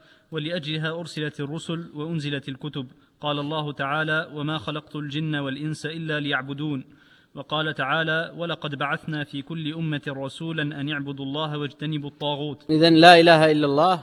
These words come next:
Speaker 2: هي العروة الوثقى التي من تمسك بها فلا انفصام لها، يعني لا يخاف أن يسقط، إذا تمسك بها لا انفصام لها، هذا معنى العروة الوثقى.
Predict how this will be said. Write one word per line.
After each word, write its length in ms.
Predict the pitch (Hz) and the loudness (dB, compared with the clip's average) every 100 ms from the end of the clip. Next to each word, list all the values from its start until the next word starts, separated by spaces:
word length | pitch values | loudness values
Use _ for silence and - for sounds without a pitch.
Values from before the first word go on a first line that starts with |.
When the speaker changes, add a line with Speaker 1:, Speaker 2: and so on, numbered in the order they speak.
| - | -4
Speaker 2:
هي 180 | 160 160 | 0 0
العروة 380 | 135 165 185 170 | 2 0 4 4
الوثقى 580 | 156 151 - 123 120 - _ _ _ _ _ - | 4 2 0 -4 -4 -8 _ _ _ _ _ -8
التي 260 | 135 139 147 | -6 -2 -2
من 160 | 160 | -2
تمسك 440 | 156 160 - 156 143 | -2 -2 -4 -2 0
بها 400 | 151 160 175 - | 2 4 2 2
فلا 220 | 156 165 | 2 4
انفصام 460 | 151 139 160 135 | 2 2 4 4
لها، 200 | 110 107 - _ _ _ _ _ - | 2 -6 -12 _ _ _ _ _ -8
يعني 260 | 127 135 143 | -4 2 6
لا 160 | 156 | 6
يخاف 340 | 147 151 156 147 | 6 4 2 2
أن 120 | 135 | 0
يسقط، 420 | 127 - - - _ _ _ _ - | 0 -4 -18 -20 _ _ _ _ -4
إذا 140 | 120 | -2
تمسك 500 | 127 131 147 - 135 | 0 2 2 0 0
بها 240 | 139 156 156 | 2 4 6
لا 80 | 165 | 6
انفصام 440 | 143 131 151 113 | 4 4 4 4
لها، 200 | 101 98 - _ _ _ _ - | -2 -10 -20 _ _ _ _ 2
هذا 160 | 165 | 6
معنى 260 | 170 160 160 | 8 8 6
العروة 320 | 139 156 143 | 6 6 6
الوثقى. 400 | 135 143 - - | 6 4 0 -18